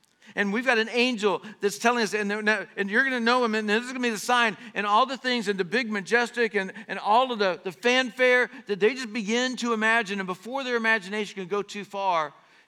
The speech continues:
the angel spills the beans and tells them, "This is the sign," and this is what the angel said, "You will find a baby wrapped snugly in strips of cloth, lying in a manger."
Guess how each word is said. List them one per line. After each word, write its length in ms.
the 160
angel 380
spills 400
the 80
beans 400
and 140
tells 320
them, 260
"This 260
is 380
the 120
sign," 540
and 220
this 380
is 400
what 160
the 140
angel 180
said, 300
"You 420
will 100
find 440
a 80
baby 400
wrapped 420
snugly 640
in 80
strips 320
of 100
cloth, 380
lying 260
in 80
a 60
manger." 440